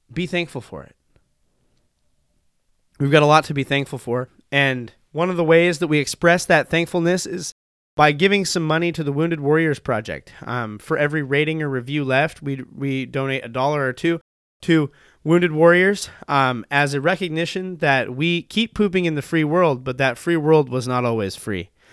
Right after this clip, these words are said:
Um, thank you to those who have fought and served. Our, our meager donations are not enough.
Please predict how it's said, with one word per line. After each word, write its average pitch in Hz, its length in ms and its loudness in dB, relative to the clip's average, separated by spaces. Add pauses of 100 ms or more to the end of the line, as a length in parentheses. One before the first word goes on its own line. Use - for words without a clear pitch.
(280)
Um, 117 260 -6
thank 165 320 2
you 170 100 -2
to 160 120 -6
those 156 380 4
who 151 120 -2
have 139 180 0
fought 160 300 0
and 131 120 -10
served. 170 500 -2 (320)
Our, 131 220 0
our 131 140 0
meager 151 360 0
donations 135 560 -2
are 117 100 -2
not 113 160 -4
enough. 90 380 -12